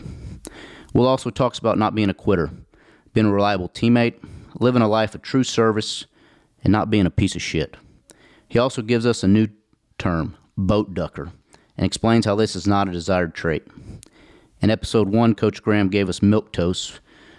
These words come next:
and now Will explains boat ducker. Both are a nice way to say that someone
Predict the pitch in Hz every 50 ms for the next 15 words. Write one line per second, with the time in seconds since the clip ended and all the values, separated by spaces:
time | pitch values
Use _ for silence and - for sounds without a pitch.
0 | _ _ - - 92 95 98 101 104 98 95 101 104 101 95 - - - - 98
1 | 190 92 82 82 82 92 92 - - - 80 73 - - 73 - - - - -
2 | - - _ _ _ _ _ _ - - _ _ _ - - 95 95 104 - -
3 | 101 92 90 95 98 101 95 - - 95 98 95 92 87 85 - - 98 92 90
4 | 82 - - - - 95 90 90 90 87 87 87 -